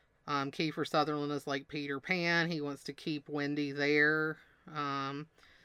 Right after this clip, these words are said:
the vampires are like Peter Pan in that they never grow old.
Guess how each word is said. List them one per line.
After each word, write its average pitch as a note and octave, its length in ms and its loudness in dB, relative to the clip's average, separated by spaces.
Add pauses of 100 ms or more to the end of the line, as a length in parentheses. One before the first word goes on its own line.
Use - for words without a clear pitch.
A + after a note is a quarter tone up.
(340)
the C#3 640 2
vampires D3+ 920 2 (240)
are D3 180 2
like C#3+ 240 -2
Peter D3+ 280 0
Pan D#3 360 0
in D3+ 100 -2
that C#3+ 140 -4
they C#3+ 140 0
never C#3 300 0
grow C3+ 280 -2
old. D#3 340 -6